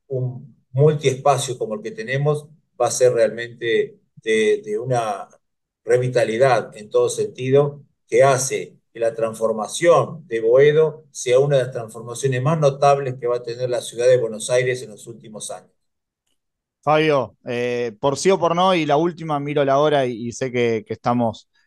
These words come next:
Speaker 2: eh, justamente a, a, al tiempo, eh, y vuelvo a agradecerte, insisto, por sí o por no, tal vez es para preguntárselo a quienes han ganado la, la, la adjudicación de la demolición, pero vos como arquitecto por ahí lo sabés. Eh,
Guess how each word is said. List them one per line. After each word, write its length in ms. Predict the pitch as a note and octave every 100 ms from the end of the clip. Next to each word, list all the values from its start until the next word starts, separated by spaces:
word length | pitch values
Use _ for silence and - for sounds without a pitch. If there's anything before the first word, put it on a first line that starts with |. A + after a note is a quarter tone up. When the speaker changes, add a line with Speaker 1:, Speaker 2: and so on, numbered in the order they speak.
| _
Speaker 2:
eh, 300 | A2 G#2+ G2+
justamente 560 | - - A#2+ A#2+ A2+ G#2+
a, 140 | G#2
a, 300 | - G#2+ - -
al 260 | G#2+ A#2 G#2
tiempo, 600 | D3 C#3 B2+ C3 D#3 D#3 _ _ _
eh, 260 | A#2 G#2+ A2
y 240 | G2+ A2+
vuelvo 280 | A#2 C3 C3
a 20 |
agradecerte, 720 | A#2+ A#2+ D3 D#3 - - F2 - _
insisto, 480 | C3 B2+ C3 A#2 G#2
por 140 | A#2
sí 80 | D3+
o 60 |
por 160 | C#3+ C#3
no, 260 | D#3 F3+ - _ _ -
tal 160 | C#3
vez 140 | F3 F3+
es 80 |
para 180 | D#3 D3+
preguntárselo 520 | C#3+ C#3+ D#3+ D3 D#3
a 100 | D#3+
quienes 260 | C#3+ C#3 B2+
han 160 | C#3 C#3+
ganado 320 | C#3 D3 C#3
la, 600 | B2 A2+ G#2+ G#2 F#2 -
la, 240 | G2 G2 F#2+
la 120 | A2
adjudicación 640 | - - A2+ A2+ A2 C#3+
de 80 | C#3
la 60 | B2
demolición, 680 | A#2+ A#2+ B2 D#3+ E3+ D3 B2+
pero 340 | A#2+ A#2+ G#2
vos 200 | A2+ B2+
como 120 | A#2+ A#2+
arquitecto 460 | A#2+ A2+ B2 A#2+
por 120 | A#2
ahí 80 | B2
lo 100 | B2
sabés. 380 | A#2+ B2 A#2 - _ _ _ _
Eh, 460 | B2 B2 A#2+ A#2+